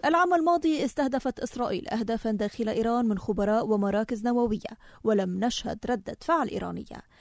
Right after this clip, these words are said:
قتلت القوات الأمريكية قاسم سليماني، ولم تكن ردة الفعل الإيرانية ذات أهمية،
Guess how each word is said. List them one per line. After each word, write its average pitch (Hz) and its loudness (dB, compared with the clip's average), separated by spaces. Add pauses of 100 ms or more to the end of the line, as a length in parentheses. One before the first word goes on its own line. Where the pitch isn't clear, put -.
(260)
قتلت 202 0
القوات 208 -4
الأمريكية 208 0
قاسم 240 -4
سليماني، 262 2 (260)
ولم 202 -2
تكن 233 -2
ردة 214 -2
الفعل 226 0
الإيرانية 285 2
ذات 254 -2
أهمية، 196 -6